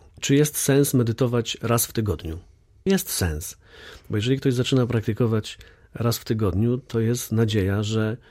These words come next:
może zacznie drugi dzień w tygodniu, a potem trzeci dzień, a potem czwarty, a może się potem okaże, że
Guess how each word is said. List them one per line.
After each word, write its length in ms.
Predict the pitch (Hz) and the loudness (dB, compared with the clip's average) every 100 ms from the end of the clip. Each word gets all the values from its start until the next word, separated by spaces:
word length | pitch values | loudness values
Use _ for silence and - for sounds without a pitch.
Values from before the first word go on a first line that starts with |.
| - - _ - | -20 -20 _ -6
może 280 | 107 110 117 | 0 2 2
zacznie 460 | 104 104 - 120 - | 2 0 0 0 -2
drugi 440 | 117 120 180 156 | -4 2 4 4
dzień 200 | 87 82 | 2 -2
w 80 | 85 | -4
tygodniu, 460 | - 90 78 78 85 - - | -8 -6 -6 -8 -10 -16 -14
a 80 | - | -8
potem 300 | 90 104 104 | -6 -4 -2
trzeci 380 | - 127 - | 0 0 0
dzień, 320 | 113 110 101 - - - - | 0 0 0 -4 -16 -20 -16
a 60 | - | -8
potem 220 | 98 104 | -2 -2
czwarty, 380 | - 113 135 123 | 0 0 0 2
a 40 | |
może 200 | 113 120 | 2 0
się 120 | 131 | 0
potem 260 | 123 131 131 | 0 2 2
okaże, 380 | 127 104 101 113 | 2 0 0 0
że 200 | 120 | 0